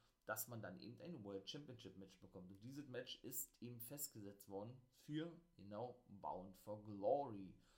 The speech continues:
Das wird dann auch der Main Event sein. Christian Cage gegen Josh Alexander, also, ne? Ja, daraufhin hat der Scotty Morton gesagt, okay, alles klar, dann werden wir drei Three-Way-Dance-Matches haben in den nächsten Wochen.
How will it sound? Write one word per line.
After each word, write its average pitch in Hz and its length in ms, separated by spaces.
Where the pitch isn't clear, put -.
Das 110 240
wird 123 140
dann 117 120
auch 117 140
der 127 160
Main 135 260
Event 101 280
sein. 87 320
Christian 127 400
Cage - 420
gegen 113 300
Josh 92 200
Alexander, 120 520
also, 85 300
ne? 92 200
Ja, 233 140
daraufhin 151 300
hat 175 160
der 170 80
Scotty 175 320
Morton 151 300
gesagt, 170 300
okay, 160 220
alles 165 180
klar, 160 180
dann 165 120
werden 143 120
wir 143 100
drei 127 720
Three-Way-Dance-Matches 113 1300
haben 113 240
in 127 100
den 117 160
nächsten 113 380
Wochen. 151 420